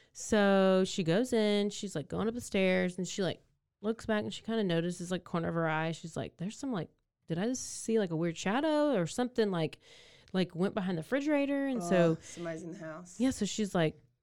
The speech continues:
Speaker 1: "Okay, uh, I thought I saw somebody, like, in a gray sh-, sweatshirt." And then she's thinking, "Okay, maybe it's, like, some of our cousins, and maybe they just got here, and they're, like, trying to play a trick on me and, like, say, 'Surprise,' and jump
Speaker 2: Mm-hmm.
Speaker 1: out and blah, blah, blah."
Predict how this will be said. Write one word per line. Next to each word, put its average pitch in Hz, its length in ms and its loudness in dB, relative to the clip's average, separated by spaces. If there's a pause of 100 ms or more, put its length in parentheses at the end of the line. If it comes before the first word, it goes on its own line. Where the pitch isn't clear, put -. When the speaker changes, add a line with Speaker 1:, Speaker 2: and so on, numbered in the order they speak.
(520)
Speaker 1:
"Okay, 185 540 -2 (100)
uh, 175 240 2 (320)
I 170 140 -12 (120)
thought 190 140 -4
I 208 80 0
saw 190 160 -2
somebody, 180 300 0
like, 165 160 -4
in 160 80 -4
a - 20 -10
gray 160 220 -4
sh-, - 180 -10 (100)
sweatshirt." - 520 -2 (120)
And 165 200 -2
then 160 140 0
she's - 280 -2
thinking, 165 420 -2
"Okay, 202 200 0
maybe 196 380 2
it's, - 420 -4
like, 170 240 0
some 190 320 0
of 180 80 0
our 170 80 0
cousins, 202 800 0 (400)
and 185 100 0
maybe 180 240 6
they 170 140 2
just 175 220 -2
got 156 200 4
here, 165 480 4
and 156 240 -2
they're, 147 380 0
like, 131 160 -6 (200)
trying - 180 -14
to - 40 -12
play 160 140 -6
a 165 40 -8
trick - 240 -4
on 175 100 0
me 170 180 0
and, 160 100 -2
like, - 160 -8 (140)
say, 330 240 -2
'Surprise,' 415 640 0
and 202 100 -2
jump 185 160 0
Speaker 2:
Mm-hmm. 175 100 2
Speaker 1:
out 175 220 2
and 151 280 -4
blah, 147 120 -2
blah, 147 140 -4
blah." - 140 -6